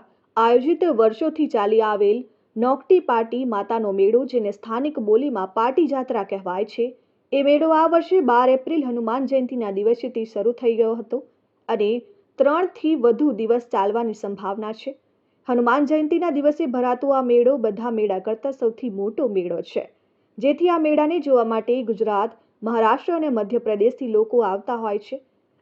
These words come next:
અને એમાં પણ ખાસ કરીને સાતપુડાના નિવાસી આદિવાસીઓ આ મેળાને જોવા આવે છે. આ મેળામાં તોકુત રથ આવતા હોય છે,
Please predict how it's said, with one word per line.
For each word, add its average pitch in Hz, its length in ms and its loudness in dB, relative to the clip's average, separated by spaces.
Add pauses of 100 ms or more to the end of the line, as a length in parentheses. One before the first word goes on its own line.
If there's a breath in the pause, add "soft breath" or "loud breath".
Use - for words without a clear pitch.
અને 262 180 0
એમાં 330 280 2
પણ 339 180 0
ખાસ 285 320 -2
કરીને 277 420 -2
સાતપુડાના 254 840 -2
નિવાસી 220 500 -2
આદિવાસીઓ 214 720 -2
આ 208 80 -4
મેળાને 208 420 -2
જોવા 185 300 -6
આવે 165 220 -8
છે. - 200 -10 (680)
આ 196 100 -4
મેળામાં 254 680 2
તોકુત 302 460 4
રથ 247 300 0
આવતા 247 260 0
હોય 233 260 0
છે, - 120 -8